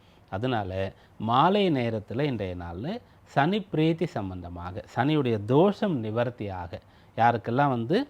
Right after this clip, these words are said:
சனியுடைய தசை நடக்கிறதோ அவர்களுக்கு, ஒன்பது தசைகள்ல எந்த திசை நடந்தாலும் சனியுடைய புக்தி யாருக்கெல்லாம் நடக்கிறதோ அவர்கள்.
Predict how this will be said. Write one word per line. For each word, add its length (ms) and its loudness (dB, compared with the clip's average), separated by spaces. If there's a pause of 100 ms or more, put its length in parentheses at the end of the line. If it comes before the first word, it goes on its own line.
(920)
சனியுடைய 480 4
தசை 340 2
நடக்கிறதோ 540 -6
அவர்களுக்கு, 560 -10 (480)
ஒன்பது 520 6 (260)
தசைகள்ல 540 2
எந்த 260 0
திசை 340 -2
நடந்தாலும் 580 -4
சனியுடைய 520 2
புக்தி 380 -2
யாருக்கெல்லாம் 560 0
நடக்கிறதோ 460 -8 (160)
அவர்கள். 440 -6